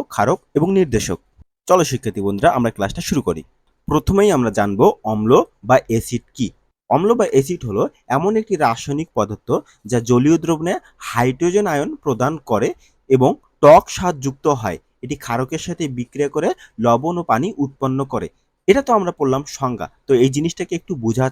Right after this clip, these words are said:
চেষ্টা করি। জলীয় দ্রবণে কি দান করে? হাইড্রোজেন আয়ন প্রদান করে। এটা হাইলাইট করে রাখো। এটা কেমন স্বাদযুক্ত হয়? এটা টক স্বাদযুক্ত হয়, এটা হাইলাইট করে রাখো। এবং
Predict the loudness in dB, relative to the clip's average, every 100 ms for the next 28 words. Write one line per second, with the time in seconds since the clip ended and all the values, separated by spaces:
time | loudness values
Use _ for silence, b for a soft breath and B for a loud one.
0 | -6 -12 -14 -14 -16 B B B 2 4
1 | 4 2 2 2 2 -2 -4 -4 -4 -4
2 | -6 -6 -6 -8 _ _ -2 0 0 -2
3 | -6 -6 -8 -6 -4 -2 -2 -4 -8 _
4 | -4 0 0 0 -4 -6 -8 -14 _ -8
5 | -6 -4 -4 -4 -4 -2 -2 0 -2 B
6 | B B -4 -2 0 0 0 -2 -2 -4
7 | -4 -4 0 4 4 4 -2 -8 -4 4
8 | 6 6 2 -4 -4 -4 -8 -8 -8 -8
9 | _ -4 -2 0 -2 -4 -4 -2 0 0
10 | 0 -4 B B B 2 4 4